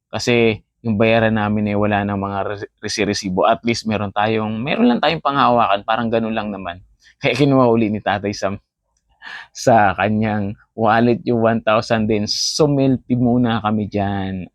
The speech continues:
Ayan. So, ayan, nakwento lang po natin na pwede naman po mag-usap tayo ng maayos.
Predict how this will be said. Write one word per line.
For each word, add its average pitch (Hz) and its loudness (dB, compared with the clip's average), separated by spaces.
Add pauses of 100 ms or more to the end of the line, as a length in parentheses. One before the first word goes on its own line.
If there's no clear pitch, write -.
Ayan. 71 -14
So, 76 -2 (580)
ayan, 151 2
nakwento 170 0
lang 160 2
po 151 -2
natin 139 0
na 117 -2
pwede 135 0
naman 143 -2
po 139 -6
mag-usap 113 -4
tayo 98 -2
ng 95 -2
maayos. 71 -4